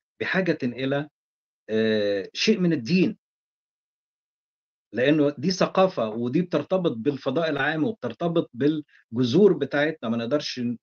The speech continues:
يعني، آه، آه، آه، ن-، نستأصلها تمامًا، يعني. ممكن، يعني، آه، نعدل فيها بعض ال-، الأمور، ولكن لا تستطيع استئصالها تمامًا.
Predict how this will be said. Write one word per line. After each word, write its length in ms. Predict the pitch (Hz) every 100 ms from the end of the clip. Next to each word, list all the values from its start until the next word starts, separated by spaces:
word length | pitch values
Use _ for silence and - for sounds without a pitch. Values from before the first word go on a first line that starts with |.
| _
يعني، 360 | 113 107 104 104 _ _ _ _
آه، 200 | 107 107 98
آه، 440 | 107 104 101 104 95
آه، 20 | 104 104 -
ن-، 240 | 113 107
نستأصلها 720 | 107 - 120 - 175 170 120 123
تمامًا، 460 | 123 131 165 131
يعني. 280 | 101 - - _ _ _ -
ممكن، 360 | 147 - 131 - _ _
يعني، 280 | 120 123 127
آه، 220 | 143 170
نعدل 520 | 151 127 123 170 131 110
فيها 260 | 151 139
بعض 360 | 113 139 131 110
ال-، 220 | 104 95 _ _ _ 104
الأمور، 560 | 95 113 123 147 147 _ _ -
ولكن 320 | 127 151 139
لا 100 | 139
تستطيع 560 | 156 - 127 - 151
استئصالها 560 | 117 - 107 - 156 135
تمامًا. 440 | 120 127 143 101